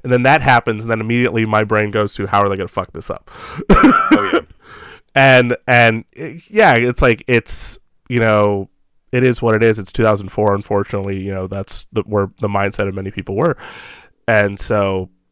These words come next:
Speaker 1: it was easy to make jokes like that. But then, you know, you're watching the movie, and it's just like, it's just another reveal. It's not like, we're not making a big deal of, like, the gender swap aspect of it.
Speaker 2: Right.
Speaker 1: It's just there. Um,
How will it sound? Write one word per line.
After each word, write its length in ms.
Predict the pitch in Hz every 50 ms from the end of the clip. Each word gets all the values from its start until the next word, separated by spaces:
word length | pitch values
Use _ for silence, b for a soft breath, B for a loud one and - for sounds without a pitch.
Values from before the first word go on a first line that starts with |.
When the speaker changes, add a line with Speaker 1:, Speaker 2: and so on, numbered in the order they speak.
| _ _ _ _ _ _ _ _ -
Speaker 1:
it 100 | 127 117
was 140 | 113 104
easy 220 | 113 117 117 110 117
to 80 | 110
make 220 | 104 104 101 92 -
jokes 280 | - 123 160 160 -
like 180 | - 104 98 -
that. 280 | - 101 95 92 87 - b b b b b b b b b b
But 140 | - 123 -
then, 400 | - 131 127 123 120 117 117 110 - _ _ _ _ -
you 100 | 131 127
know, 80 | 123
you're 140 | 120 117 110 117
watching 320 | 113 113 113 - - 113
the 80 | 113 131
movie, 220 | 160 165 147 120
and 80 | 110 107
it's 120 | 107 -
just 200 | - 123 - -
like, 120 | 123 110 -
it's 240 | 139 131 - - -
just 240 | - 135 - -
another 260 | 139 127 127 120 113 107
reveal. 460 | 107 107 110 139 131 92 - - _ -
It's 200 | 123 117 - 143
not 240 | 139 131 127 -
like, 340 | 117 117 110 107 - - - b b b b b b b b b -
we're 120 | 139 139
not 180 | 143 151 139 139
making 220 | 135 135 - 143 127
a 40 |
big 220 | 113 120 127 117 107
deal 260 | 120 123 123 120 117
of, 340 | 113 110 104 - - - -
like, 340 | 117 110 104 98 - - - _ _ _ _ _ _ _ -
the 120 | 113 120
gender 380 | 107 - - 123 127 120 113 107
swap 380 | - - - 110 95 87 - 92
aspect 460 | 87 78 - - - 80 - - -
of 100 | 82 58
it. 140 | 55 - - b b b b b b _
Speaker 2:
Right. 240 | - 92 82 80 - _ _ _ -
Speaker 1:
It's 200 | 117 - - -
just 380 | - - 117 - - - 98 95
there. 400 | 107 113 113 98 82 76 120 b b b b b b b b b _ _
Um, 520 | 113 113 107 104 101 98 95 92 90 82